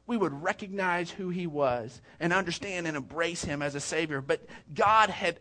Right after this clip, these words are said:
already in his heart, way back then, had slain Jesus in his heart. He knew that that was what was going to have to happen.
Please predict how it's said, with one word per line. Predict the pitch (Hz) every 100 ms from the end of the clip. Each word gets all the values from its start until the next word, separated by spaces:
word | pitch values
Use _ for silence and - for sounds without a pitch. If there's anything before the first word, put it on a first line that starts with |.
| -
already | 214 262 240 240 208
in | 180
his | 175
heart, | 190 185 131
way | 185 269
back | 226 185 -
then, | 196 165 131 - - _ _
had | - 165
slain | - 269 185 190 196 151
Jesus | 180 165 147 165
in |
his | 151
heart. | 160 143 170
He | 185
knew | 175 190 214 233 233 - -
that | 151
that | 196 180 151
was | 151
what | 151 180 190 -
was | 156
going | 151 170 160 170
to | 165
have | - 143 -
to | 156
happen. | - - 190 139